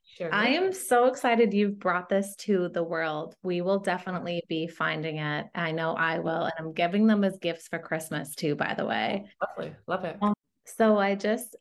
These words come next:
Speaker 2: absolutely love this journal. I cannot wait to get it into my own hands. You know
Speaker 1: Yes.
Speaker 2: that I'm a huge fan since you've told me about it. And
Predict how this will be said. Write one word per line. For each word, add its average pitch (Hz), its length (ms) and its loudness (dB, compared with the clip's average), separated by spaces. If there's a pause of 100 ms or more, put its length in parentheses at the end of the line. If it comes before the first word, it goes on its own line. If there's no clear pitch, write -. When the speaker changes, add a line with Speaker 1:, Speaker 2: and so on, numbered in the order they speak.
Speaker 2:
absolutely 180 680 2
love 170 420 -2
this 180 220 -4
journal. 165 360 -4
I 160 260 -4
cannot 180 400 0
wait 185 180 0
to 180 120 -2
get 160 180 -4
it 160 120 -6
into 160 260 -8
my 165 200 -2
own 160 280 -2
hands. 165 760 -2
You 170 160 -4
know 170 220 0
Speaker 1:
Yes. 165 120 -2
Speaker 2:
that 170 200 -2
I'm 160 400 -2
a 180 80 -2
huge 202 580 -2
fan - 360 -2
since 190 280 -2
you've 180 180 -4
told 170 280 -2
me 170 140 -6
about 175 320 -4
it. 214 260 -2 (640)
And 175 400 -2